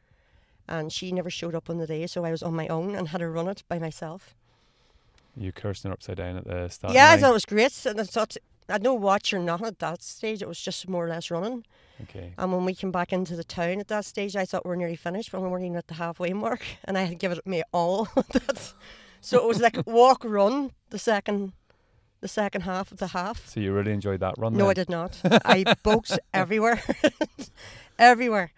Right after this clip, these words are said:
Speaker 1: It was a, a nightmare. I said, definitely. And I never done Omaha half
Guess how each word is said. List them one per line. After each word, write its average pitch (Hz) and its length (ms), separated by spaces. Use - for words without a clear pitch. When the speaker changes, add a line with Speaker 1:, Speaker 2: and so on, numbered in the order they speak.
Speaker 1:
It 196 100
was 190 120
a, 165 100
a 180 100
nightmare. 190 580
I 180 100
said, 196 160
definitely. 226 520
And 214 80
I 208 40
never 247 260
done 214 180
Omaha 202 280
half 190 180